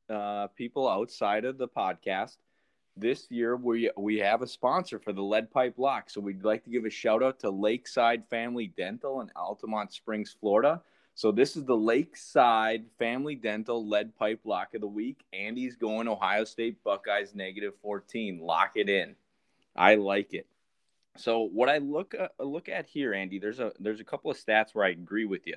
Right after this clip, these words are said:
It's not my lead pipe lock, but I agree that Ohio State's going to cover. And what I look at is the run game.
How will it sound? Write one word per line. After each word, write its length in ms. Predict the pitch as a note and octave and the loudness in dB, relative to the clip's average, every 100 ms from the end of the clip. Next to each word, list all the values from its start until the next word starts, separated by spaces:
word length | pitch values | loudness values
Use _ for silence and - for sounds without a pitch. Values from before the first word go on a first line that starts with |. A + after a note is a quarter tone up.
| - _ _ _ _ | -14 _ _ _ _
It's 140 | - - | -10 2
not 200 | A2+ D3 | 2 4
my 100 | D#3+ | 2
lead 240 | D#3 D#3 | 4 2
pipe 260 | F3 E3 C#3 | 0 -2 0
lock, 300 | G#2 G2+ - _ _ _ _ _ - | 2 2 0 _ _ _ _ _ -2
but 200 | G2+ G2 | 0 0
I 100 | F#2+ | -2
agree 720 | F#2 F#2+ E2+ G#2+ C3+ C#3+ B2+ A2 | -4 -4 -10 -8 -4 -2 -2 -2
that 260 | G#2+ G2 - | 0 0 -4
Ohio 320 | G2 G2+ G2 | -8 -4 -4
State's 320 | G2 G#2 G2 - | -4 -8 -8 -8
going 220 | G2 F#2+ | -10 -10
to 80 | F2+ | -6
cover. 400 | G2 E2 - _ _ _ _ - | -4 -4 -8 _ _ _ _ -8
And 140 | F#2 | 0
what 100 | G2+ | 2
I 80 | G2+ | 2
look 300 | G2 B2 - | 0 -2 -2
at 160 | C#3+ C#3 | -2 -2
is 100 | A2 | -4
the 100 | G2+ | -4
run 360 | F2+ G2+ G2 | 2 2 2
game. 280 | E2+ C#2+ | -8 -14